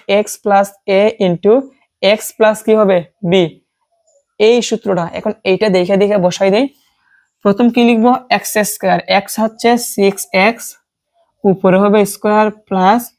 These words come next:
এ প্লাস বি। এ কোনটা? সতেরো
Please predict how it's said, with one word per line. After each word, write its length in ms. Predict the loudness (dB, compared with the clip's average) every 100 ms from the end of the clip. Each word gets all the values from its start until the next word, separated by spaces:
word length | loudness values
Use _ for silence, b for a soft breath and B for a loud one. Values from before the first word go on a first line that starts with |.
| _ _ _
এ 260 | 0 2 2 0
প্লাস 420 | 0 2 0 -2 -4
বি। 140 | -4 -6 _ _ _
এ 200 | -2 -2 0
কোনটা? 340 | -2 2 0 0 -6 _ _ _
সতেরো 680 | -16 -4 -2 0 0 2 4